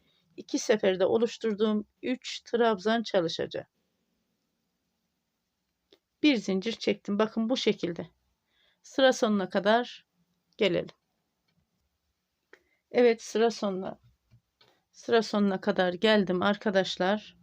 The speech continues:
Şöyle bakın. Şimdi burada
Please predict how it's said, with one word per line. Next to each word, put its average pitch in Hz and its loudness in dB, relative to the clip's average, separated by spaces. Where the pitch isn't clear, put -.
Şöyle 175 0
bakın. 190 -8
Şimdi 226 -6
burada 214 2